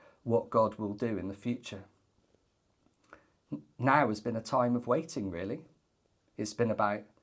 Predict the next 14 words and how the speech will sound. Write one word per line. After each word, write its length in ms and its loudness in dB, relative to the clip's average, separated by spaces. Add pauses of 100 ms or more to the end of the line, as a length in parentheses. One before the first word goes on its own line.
(480)
sitting 440 -4
tight 340 0
almost, 540 -8 (1300)
staying 560 0
and, 180 -4 (180)
and 160 -6
praying. 520 -4 (1800)
Looking 300 2
back 200 6
at 80 -8
this 180 -4
passage, 380 -2
I 80 4
wonder, 420 0